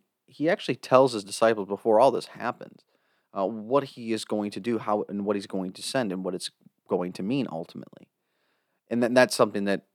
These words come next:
I find just utterly fascinating, because he just tells, like, "I'm gonna send you this advocate," or helper. In, in some modern English translations, we use helper or advocate.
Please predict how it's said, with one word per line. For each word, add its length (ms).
I 220
find 600
just 300
utterly 260
fascinating, 640
because 380
he 100
just 200
tells, 240
like, 160
"I'm 120
gonna 180
send 260
you 480
this 360
advocate," 520
or 140
helper. 440
In, 180
in 200
some 400
modern 420
English 300
translations, 580
we 80
use 140
helper 440
or 120
advocate. 480